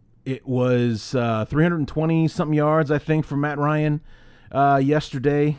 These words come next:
end up being the, uh, the damage, uh, against the secondary. But here's the thing about it. <laughs>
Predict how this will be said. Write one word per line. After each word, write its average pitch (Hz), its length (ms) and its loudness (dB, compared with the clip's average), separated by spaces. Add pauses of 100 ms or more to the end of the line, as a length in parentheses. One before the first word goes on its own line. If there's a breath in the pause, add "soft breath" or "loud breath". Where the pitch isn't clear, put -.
end 131 180 2
up 127 80 -4
being 131 320 4
the, 123 240 4
uh, 117 320 0
the 107 140 -4
damage, 139 580 0
uh, 127 120 -8
against 139 420 -4
the 127 60 -10
secondary. 131 680 -2 (480 soft breath)
But 104 160 -14
here's 165 400 4
the 139 80 0
thing 143 240 0
about 107 300 -2
it. - 100 -20 (440 loud breath)
<laughs> 156 160 -2